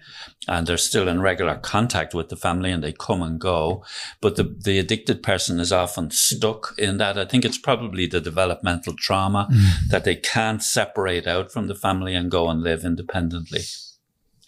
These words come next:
Speaker 1: And from that, we decided to develop the extended secondary treatment programs. And then we have, and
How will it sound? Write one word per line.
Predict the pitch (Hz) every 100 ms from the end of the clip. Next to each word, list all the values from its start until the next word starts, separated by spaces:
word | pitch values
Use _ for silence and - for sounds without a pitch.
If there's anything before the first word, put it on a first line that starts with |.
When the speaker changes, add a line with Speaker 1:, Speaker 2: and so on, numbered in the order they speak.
| - - - - - -
Speaker 1:
And | - 90
from | - 120 120 110
that, | 101 90
we | - 90
decided | 87 90 - 92 82 82
to | - 85
develop | 80 80 90 87 -
the | 85 78
extended | 76 - - 85 82 82 78
secondary | - 90 - 78 76
treatment | 78 - 80 85 82
programs. | - 82 78 73 76
And | 82 82
then | 90 87 85 - - - -
we | 87 -
have, | - 85 80
and | - 92